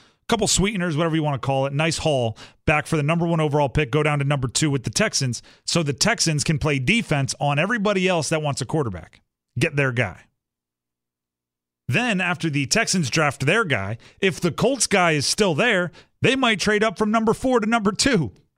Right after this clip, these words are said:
So the Bears get a haul going from one to number two, uh, then a haul from the Colts for going from number two to number four. But guess what? There's still likely gonna be a top quarterback there at number four,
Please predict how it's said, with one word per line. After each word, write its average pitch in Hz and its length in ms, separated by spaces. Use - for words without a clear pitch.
So 208 140
the 180 80
Bears 196 300
get 170 160
a 151 100
haul 220 340
going 196 280
from 170 180
one 165 160
to 151 80
number 135 240
two, 120 380
uh, 135 180
then 160 200
a 147 100
haul 180 240
from 185 160
the 156 80
Colts 220 280
for 190 120
going 175 500
from 160 140
number 165 160
two 202 200
to 170 60
number 160 240
four. 147 460
But 190 120
guess 233 180
what? 277 220
There's 233 180
still 254 240
likely 202 460
gonna 180 200
be 165 160
a 190 40
top 190 320
quarterback 175 500
there 170 160
at 165 80
number 143 240
four, 147 480